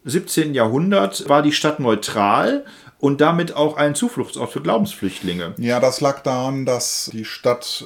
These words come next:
Speaker 2: einer sogenannten Herrlichkeit oder, äh, zugehörte oder im Mittelpunkt einer Herrlichkeit war. Übrigens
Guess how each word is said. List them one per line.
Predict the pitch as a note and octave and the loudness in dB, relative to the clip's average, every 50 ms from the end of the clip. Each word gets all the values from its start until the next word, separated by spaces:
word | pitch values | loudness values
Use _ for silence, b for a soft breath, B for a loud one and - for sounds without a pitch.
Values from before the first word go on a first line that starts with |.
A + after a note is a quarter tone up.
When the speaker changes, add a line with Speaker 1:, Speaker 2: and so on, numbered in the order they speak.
| - | -10
Speaker 2:
einer | - A2 A2 A2 G#2 | -6 -4 -2 -2 -2
sogenannten | G2+ A#2 A2+ B2 A#2 A2 A2 G#2+ G2+ G#2 G#2+ | -2 -2 -2 0 0 0 0 -2 -4 -4 -4
Herrlichkeit | G#2 G#2+ A2 B2 D#3 E3+ E3 E3 - - - D#3 D3+ D3+ D3+ D3+ - - - - | 0 2 4 4 4 4 2 -2 -6 -6 -4 -2 0 2 2 0 0 -4 -10 -8
oder, | A2 A2 G#2+ | -6 -6 -6
äh, | G#2 G2 G2+ A2 A2+ A#2+ B2 | -6 -8 -10 -8 -8 -8 -8
zugehörte | B2+ - - - C#3 C#3 D3+ C#3+ C3+ C#3 C#3+ D#3 E3+ - E3+ F3+ G#3 G#3 | -10 -10 -8 -8 -4 0 2 2 4 4 4 2 2 0 -2 -4 -4 -4
oder | - G2+ G#2 G#2 G2 G2+ | -6 -6 -4 -2 0 0
im | G#2 | 0
Mittelpunkt | A#2 A#2 - B2+ A2 - - A#2+ A#2+ A#2 A2+ - - | -2 -2 -2 -4 -6 -6 -6 -6 -6 -6 -6 -8 -6
einer | A2 G#2 G#2 G2+ | -4 -2 -2 -2
Herrlichkeit | G2 G2+ - - C#3 E3+ F3 F3 E3 - - - D#3 D3+ D3+ D3+ - | -2 0 2 2 2 2 2 -2 -4 -6 -4 -2 0 0 0 0 0
war. | C#3 C#3 D3+ D#3+ F3+ F#3 B B B B | 0 0 0 -2 -4 -8 B B B B
Übrigens | D#3 C3 A#2 B2+ B2+ B2 B2+ B2 - - - - B2+ | -10 -6 -4 -2 0 0 0 -2 -4 -6 -10 -12 -14